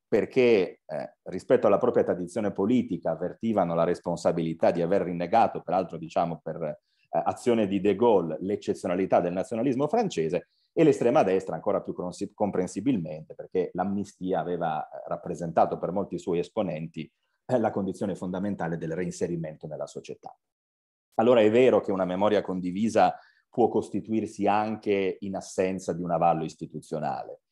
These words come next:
però è comunque indispensabile che vi siano dei quadri, eh, così li ha definiti Maurice Alvax, il pioniere degli studi sulla memoria collettiva, dei quadri entro cui fissare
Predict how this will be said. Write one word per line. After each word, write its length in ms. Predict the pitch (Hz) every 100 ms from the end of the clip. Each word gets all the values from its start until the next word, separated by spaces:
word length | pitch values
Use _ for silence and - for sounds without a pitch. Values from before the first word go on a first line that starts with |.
| _ _ _ -
però 420 | 147 143 165 -
è 80 | 107
comunque 400 | 123 143 117 104
indispensabile 840 | 107 - 151 143 113 110 101 90
che 120 | 101
vi 120 | 92
siano 280 | 87 135 101
dei 200 | 87 85
quadri, 720 | 131 110 82 80 82 87 104 -
eh, 160 | 90
così 260 | - 80 95
li 80 | 87
ha 60 |
definiti 560 | 85 82 82 87 92 87
Maurice 320 | 82 95 -
Alvax, 640 | 80 98 98 - - 78 -
il 160 | 76 -
pioniere 500 | 90 85 85 95 85
degli 220 | 82 82
studi 500 | - 107 95 87 82 _ _
sulla 240 | - 101 98
memoria 400 | 107 123 101 92
collettiva, 720 | 120 160 - 92 82 87 87
dei 200 | 110 156
quadri 640 | 156 117 82 78 87 90 -
entro 320 | 107 113 -
cui 160 | 92 87
fissare 840 | - - - 92 76 73 78 80